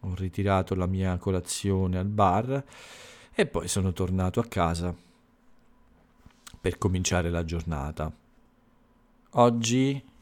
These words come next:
erano in programma poche lezioni come tutor e quindi,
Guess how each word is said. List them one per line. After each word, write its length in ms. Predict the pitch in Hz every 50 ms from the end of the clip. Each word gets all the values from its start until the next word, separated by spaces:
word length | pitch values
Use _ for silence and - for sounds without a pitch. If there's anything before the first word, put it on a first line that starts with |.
| -
erano 380 | - 117 113 107 107 104 101 104
in 80 | 98 92
programma 920 | - 101 104 101 101 104 104 101 98 95 95 98 95 95 92 92 90 -
poche 540 | - 107 101 98 95 - - 92 90 90 90
lezioni 540 | 95 95 - - - 131 117 101 87 90 95
come 240 | - 95 95 98
tutor 400 | 101 - 165 - - 190 185 180 - - - - - - - - - - - - - - - _ _
e 140 | - 185 170
quindi, 580 | - 143 143 139 135 127 123 120 120 113 107